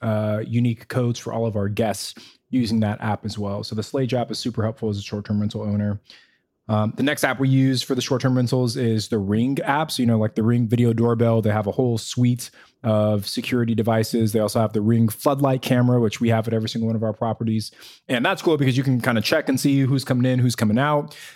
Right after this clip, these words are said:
Um, if you ever need to scare <laughs> someone off of your property, you can make the alarms go off. We've had to do that once or twice.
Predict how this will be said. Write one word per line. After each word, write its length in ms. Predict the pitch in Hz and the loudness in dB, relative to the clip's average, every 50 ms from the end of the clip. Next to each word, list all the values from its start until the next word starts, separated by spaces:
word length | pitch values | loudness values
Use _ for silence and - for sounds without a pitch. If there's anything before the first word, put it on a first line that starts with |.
| - - | -4 0
Um, 240 | 110 110 107 107 107 | 2 4 4 4 2
if 120 | 104 - | 2 2
you 80 | 127 123 | 2 2
ever 140 | 117 120 123 | 4 4 2
need 160 | 123 117 - | 2 2 2
to 180 | - 123 117 | 2 0 0
scare 340 | 113 - - - 156 135 135 | 0 0 0 0 2 2 2
<laughs> 0 | |
someone 240 | 123 - 170 151 127 | 2 4 2 4 4
off 220 | 131 135 131 - | 2 2 2 2
of 40 | - | 0
your 80 | 143 135 | 0 2
property, 380 | 143 - 131 131 123 147 143 | 2 2 0 2 2 2 2
you 80 | 127 120 | 2 2
can 100 | - 120 | 2 0
make 160 | 120 120 110 | 0 0 0
the 80 | 127 117 | 0 0
alarms 400 | 104 107 123 135 135 135 127 131 | 0 2 2 2 2 0 0 0
go 160 | 131 131 127 | 0 0 2
off. 280 | 131 131 131 127 - 123 | 2 0 0 -2 -4 -6
We've 280 | 123 - 127 120 123 | -8 -6 -4 -2 -2
had 120 | 127 123 117 | -2 -2 -2
to 40 | |
do 100 | 120 123 | -2 -2
that 160 | 120 123 120 123 | 0 0 0 0
once 200 | 120 120 120 - | -2 -2 -2 -4
or 80 | 120 | -4
twice. 400 | 113 131 123 120 120 123 - - | -4 -2 0 0 0 -2 -4 -8